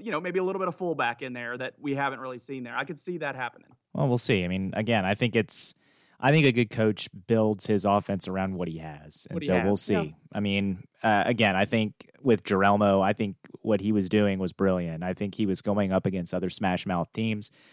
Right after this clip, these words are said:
Speaker 2: that really couldn't handle speed on the edge. When you had elite speed, he used that elite speed to his advantage.
Speaker 1: Yep. That's, I, that's a fair, good point.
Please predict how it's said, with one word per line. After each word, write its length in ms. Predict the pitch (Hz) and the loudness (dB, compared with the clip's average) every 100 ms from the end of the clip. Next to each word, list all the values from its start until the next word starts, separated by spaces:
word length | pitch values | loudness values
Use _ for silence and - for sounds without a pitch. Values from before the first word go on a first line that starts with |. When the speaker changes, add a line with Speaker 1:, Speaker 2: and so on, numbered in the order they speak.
| _ | _
Speaker 2:
that 100 | 95 | 0
really 200 | 95 95 | 2 2
couldn't 240 | - 107 92 | 2 2 2
handle 240 | 135 127 | 2 2
speed 200 | - 107 | 2 2
on 120 | 92 | 2
the 140 | 92 90 | 2 2
edge. 300 | 92 92 - _ _ _ | 2 0 -8 _ _ _
When 160 | 107 104 | -2 0
you 100 | 95 | 2
had 180 | 98 90 | 2 2
elite 260 | 92 98 | 0 0
speed, 400 | - - 117 98 | 0 2 2 2
he 60 | 95 | -2
used 280 | 95 101 92 | 0 0 2
that 160 | 95 | 0
elite 260 | 90 92 92 | 0 -4 -2
speed 340 | - 98 92 | -2 -2 0
to 80 | 92 | 0
his 160 | 90 87 | 0 0
advantage. 600 | 87 101 107 147 - - _ _ _ _ _ - | 0 0 2 0 -6 -14 _ _ _ _ _ -6
Speaker 1:
Yep. 140 | 170 | -6
That's, 40 | - | 0
I, 160 | 156 | 2
that's 240 | 127 151 147 | 2 2 2
a 60 | 139 | 0
fair, 360 | 165 156 165 | 4 4 4
good 280 | 156 160 156 | 2 0 0
point. 380 | 165 156 139 | 0 0 0